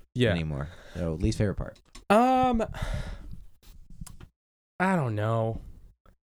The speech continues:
Speaker 1: I guess just the portion of the movie in between the final fight and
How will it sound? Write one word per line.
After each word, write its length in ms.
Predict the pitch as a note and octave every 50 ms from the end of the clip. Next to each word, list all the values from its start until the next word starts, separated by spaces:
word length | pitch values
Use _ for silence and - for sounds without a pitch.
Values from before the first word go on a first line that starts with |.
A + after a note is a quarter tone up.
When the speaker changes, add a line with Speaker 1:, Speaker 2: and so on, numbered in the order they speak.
| _ _ _ -
Speaker 1:
I 80 | E3
guess 540 | F3 D3+ G#3 A3 G#3+ G#3 - - - - - -
just 460 | D3+ C#3+ E3+ F3 D#3+ - - - - - - - - - - - - - - -
the 140 | D3 E3 D3+
portion 580 | - - - D3 D3+ D3 C3+ - E3 E3 D#3
of 220 | D3+ C3 C#3 C3 B2
the 100 | C3+ C3
movie 480 | B2 A#2+ A#2+ A#2+ A#2 A#2 A#2+ A#2+ A#2+
in 260 | A2+ - A2+ A#2 A#2 A#2+
between 480 | A#2+ A#2 - - A#2+ A#2 A#2 A2+ A2+ A2
the 80 | G#2+
final 380 | G2+ - A2 G#2+ G#2+ G#2 G2+ G2+
fight 460 | G2 - - G2+ G2 G2+ G2 F#2 - _ -
and 480 | - G#2 G2 F#2+ F#2 F2+ F2+ F2+ F2